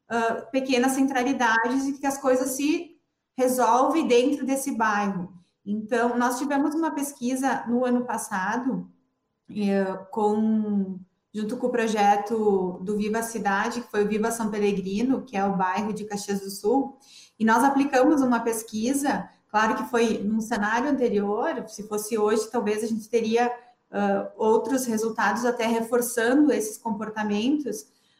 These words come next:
mas que as pessoas que trabalham e moram no mesmo bairro, elas têm uma tendência a ser mais feliz com a vida na cidade, ah,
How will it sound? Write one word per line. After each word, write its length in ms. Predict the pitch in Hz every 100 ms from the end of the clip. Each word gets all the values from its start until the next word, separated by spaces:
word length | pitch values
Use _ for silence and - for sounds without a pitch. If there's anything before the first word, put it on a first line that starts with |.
| _
mas 440 | 226 226 247 262 -
que 220 | 277 277
as 120 | 277
pessoas 340 | 277 269 262
que 120 | - 302
trabalham 1000 | 302 277 214 208 220 262 311 339 339 -
e 100 | 247
moram 600 | 247 220 214 220 277 285
no 80 | 254
mesmo 320 | 233 226 233
bairro, 640 | 202 196 196 214 240 370 - _ _ -
elas 260 | 214 226 247
têm 120 | 254
uma 180 | 277 285
tendência 580 | 269 240 233 247 269 254
a 40 |
ser 220 | - 247
mais 360 | 240 226 247 -
feliz 680 | 254 226 247 349 - - _ _ _ _ _ _ _ -
com 260 | 220 233
a 300 | 233 208 202
vida 280 | 196 214 220
na 100 | 220
cidade, 680 | 214 208 190 190 220 254 349 - _ _ _ _ -
ah, 480 | 226 220 220 -